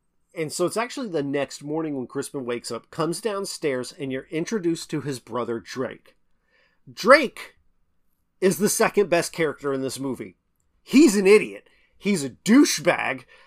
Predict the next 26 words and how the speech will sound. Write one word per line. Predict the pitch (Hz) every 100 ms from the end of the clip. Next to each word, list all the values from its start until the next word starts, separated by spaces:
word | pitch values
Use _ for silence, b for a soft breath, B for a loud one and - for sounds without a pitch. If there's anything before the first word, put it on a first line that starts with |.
| b _
and | 185 185
he's | 180 -
hilarious. | 196 185 190 - 110 - - - _ _ _
So | - 202 190 175 156 - _ _ _ - - -
immediately | 185 202 254 311 233 190
he | 143 190
starts | - 180 -
chiming | - - 202 202 185 170
in | 180 160
on | 147 135
his | 131
brother, | 98 135 147 127 113 107 _ _ _ _ _
like, | 143 135 135 _ 151
talking | 185 196 156 170
about | 160 135
f-, | - - _ _ _ _ _
fighting | - 180 170
him | 170
like | 160 151
a |
kangaroo. | 147 170 160 143 135 135 135 123 _ _ _ _ _ _ _ _ - - _
He | 202
treats | - 247 247
him | 196
like | 170 139
crap. | - 156 143 127 -